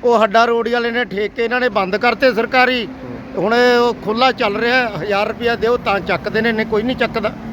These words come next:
Speaker 1: ਕੌਣ ਚੱਕਦਾ ਦੱਸੋ?
Speaker 2: ਇੱਕ ਨੌਜਵਾਨ ਦੀ ਮੌਤ ਹੋਈ ਹੈ ਇੱਥੇ, ਕੁਛ ਉਹਦੇ ਬਾਰੇ ਪਤਾ ਲੱਗਿਆ? ਤੁਸੀਂ
Speaker 1: ਉਹ
Speaker 2: ਤੁਹਾਡੇ ਲਵੇ ਕਦੋਂ
Speaker 1: ਉਹਦੇ ਬਾਰੇ ਕੀ ਕਰੀਏ ਜੀ, ਉਹ ਵਿਚਾਰਾ ਢੱਠਿਆਂ ਨੂੰ ਪਰਾਂ ਹਟਾਉਂਦਾ ਸੀ ਜੀ ਟਰੱਕ ਵਾਲਾ।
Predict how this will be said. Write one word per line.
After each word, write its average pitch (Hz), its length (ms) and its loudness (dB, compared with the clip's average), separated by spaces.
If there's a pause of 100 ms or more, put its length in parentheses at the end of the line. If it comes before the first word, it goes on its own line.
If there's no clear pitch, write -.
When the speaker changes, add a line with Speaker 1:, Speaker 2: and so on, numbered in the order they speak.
(520)
Speaker 1:
ਕੌਣ 220 180 4
ਚੱਕਦਾ 226 380 2
ਦੱਸੋ? 226 360 -2 (760)
Speaker 2:
ਇੱਕ - 140 -6
ਨੌਜਵਾਨ 196 460 0
ਦੀ 202 80 -6
ਮੌਤ 170 340 -2
ਹੋਈ 160 220 -6
ਹੈ 170 100 -4
ਇੱਥੇ, 165 220 -8
ਕੁਛ 185 220 -10
ਉਹਦੇ 185 200 -4
ਬਾਰੇ 185 180 -2
ਪਤਾ 185 240 -6
ਲੱਗਿਆ? 185 260 -6
ਤੁਸੀਂ 180 340 -8
Speaker 1:
ਉਹ 190 280 -2
Speaker 2:
ਤੁਹਾਡੇ 175 200 -4
ਲਵੇ 165 180 -4
ਕਦੋਂ 165 120 -6
Speaker 1:
ਉਹਦੇ 240 340 4
ਬਾਰੇ 208 300 4
ਕੀ 202 200 -6
ਕਰੀਏ 202 380 0
ਜੀ, 202 120 -2
ਉਹ 220 120 2
ਵਿਚਾਰਾ 202 340 2
ਢੱਠਿਆਂ 190 340 -2
ਨੂੰ 185 120 -2
ਪਰਾਂ 190 340 0
ਹਟਾਉਂਦਾ 185 420 0
ਸੀ 190 180 -4
ਜੀ 185 120 -2
ਟਰੱਕ 180 380 -2
ਵਾਲਾ। 170 300 2